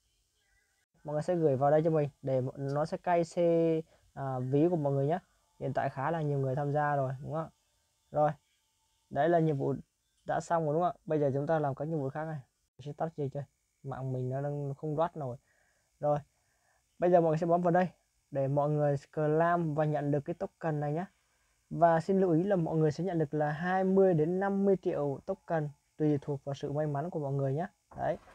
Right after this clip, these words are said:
Thì lúc nãy mình có claim rồi, mình nhận được là đây, hai mươi mốt triệu hai trăm linh bốn nghìn sáu trăm năm mươi hai token. Và khi mọi người đăng ký xong thì mọi người sẽ nhận được là mười triệu token này nhá.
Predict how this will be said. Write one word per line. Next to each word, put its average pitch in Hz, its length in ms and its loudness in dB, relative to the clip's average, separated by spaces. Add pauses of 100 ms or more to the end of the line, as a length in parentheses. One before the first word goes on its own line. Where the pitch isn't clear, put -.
(160)
Thì 170 100 2
lúc 202 120 4
nãy 202 180 0
mình 190 140 0
có 180 100 2
claim 180 380 2
rồi, 170 140 0
mình 151 200 -2
nhận 147 120 -2
được 143 180 -4
là 143 480 -4
đây, 165 140 2 (340)
hai 170 320 -8
mươi 165 140 -2
mốt 160 280 -2
triệu 139 280 -6
hai 160 240 -6
trăm 156 440 -6
linh 151 240 -4
bốn 127 200 -6
nghìn 156 260 -4
sáu 135 180 -12
trăm 147 140 -10
năm 151 120 -10
mươi 156 80 -8
hai 147 100 -6
token. 160 260 0 (460)
Và 147 160 2
khi 175 420 2 (200)
mọi 156 200 0
người 147 100 0
đăng 156 140 2
ký 151 120 -6
xong 175 220 -4 (800)
thì 147 120 -4
mọi 139 200 0
người 143 140 2
sẽ 147 140 -6
nhận 160 200 -2
được 139 160 -4
là 131 280 0
mười 135 360 0
triệu 131 160 -6
token 160 300 -2
này 139 100 -4
nhá. 170 160 -2